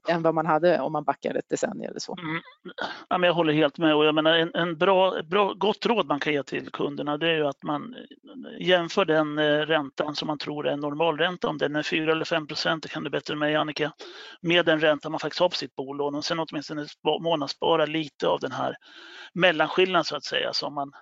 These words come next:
Speaker 2: eh, inte betalar i ränta idag i det här låga ränteläget.
Speaker 1: Mm. Klokt.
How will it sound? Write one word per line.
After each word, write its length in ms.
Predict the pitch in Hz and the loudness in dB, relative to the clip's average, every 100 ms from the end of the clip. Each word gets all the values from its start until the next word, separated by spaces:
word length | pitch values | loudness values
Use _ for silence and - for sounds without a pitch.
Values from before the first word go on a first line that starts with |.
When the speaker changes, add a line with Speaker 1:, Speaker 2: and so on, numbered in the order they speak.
| _ - | _ -12
Speaker 2:
eh, 200 | 151 - | -10 -10
inte 240 | 147 135 | -12 -14
betalar 440 | 143 - 156 156 147 | -14 -4 0 0 0
i 40 | |
ränta 320 | 139 127 139 | -2 -4 -4
idag 300 | 135 156 151 | -2 0 0
i 40 | 143 | -2
det 60 | |
här 120 | 131 135 | -4 -6
låga 260 | 135 143 | -8 -8
ränteläget. 560 | 143 - 156 156 147 - - - _ _ _ _ _ _ _ _ - | -8 -8 -6 -4 -6 -10 -16 -20 _ _ _ _ _ _ _ _ -10
Speaker 1:
Mm. 360 | 175 180 196 214 _ _ - - - - - | -8 -8 -10 -14 _ _ -14 -12 -14 -4 4
Klokt. 460 | 262 320 - - | 4 4 -2 -10